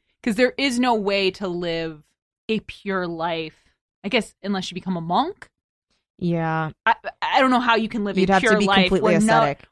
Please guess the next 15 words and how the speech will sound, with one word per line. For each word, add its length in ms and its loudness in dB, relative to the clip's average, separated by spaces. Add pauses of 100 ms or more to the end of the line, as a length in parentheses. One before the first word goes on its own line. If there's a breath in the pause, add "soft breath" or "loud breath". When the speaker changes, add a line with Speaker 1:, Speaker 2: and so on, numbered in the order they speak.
Speaker 1:
where 120 2
your 120 -2
choices, 580 -4
I 40 -2
mean, 340 -2 (280)
I 100 -2
have 120 -2
an 60 0
iPhone. 480 -2 (220)
Like, 180 -10 (220)
the 260 -4
Speaker 2:
Yeah, 100 -4
those 180 0
are 40 0
evil. 320 -4